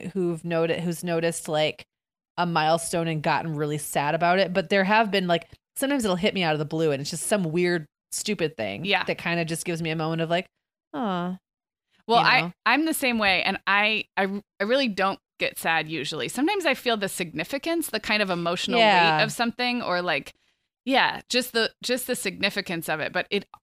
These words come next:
Speaker 2: is very rarely a sad feeling. And, um, I, I actually, it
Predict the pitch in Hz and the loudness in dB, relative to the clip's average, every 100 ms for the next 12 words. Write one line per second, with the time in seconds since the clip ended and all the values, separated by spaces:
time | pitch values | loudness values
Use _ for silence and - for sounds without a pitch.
0 | - 208 190 233 269 233 196 196 196 180 | -6 -4 0 2 2 2 2 2 0 0
1 | 170 - 170 - 156 143 165 170 _ - | -2 -6 -8 -2 2 4 2 -4 _ -4
2 | 202 208 240 254 - 180 180 170 - 190 | -2 0 -2 -4 -2 2 2 0 -2 0
3 | 180 170 185 202 - 214 302 - 392 320 | 0 -2 -8 -12 -8 -4 -2 -2 -2 -2
4 | 214 | -6